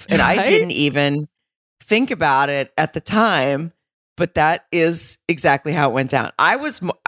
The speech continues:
Speaker 1: I just, I was so confused. And I don't know why Miguel afterwards wasn't like,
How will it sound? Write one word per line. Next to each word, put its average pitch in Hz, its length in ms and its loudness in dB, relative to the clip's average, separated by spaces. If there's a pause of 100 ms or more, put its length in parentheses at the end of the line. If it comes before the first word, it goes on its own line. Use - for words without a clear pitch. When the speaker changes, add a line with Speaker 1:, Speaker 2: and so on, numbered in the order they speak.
(200)
Speaker 1:
I 190 160 0
just, 294 340 -2 (180)
I 185 160 2
was 302 140 -2
so 170 360 0
confused. 160 960 0
And 180 340 0 (240)
I 214 100 2
don't 269 160 2
know 262 120 -2
why 214 160 2
Miguel 180 680 0 (220)
afterwards 170 500 -2
wasn't 170 240 0
like, 160 280 0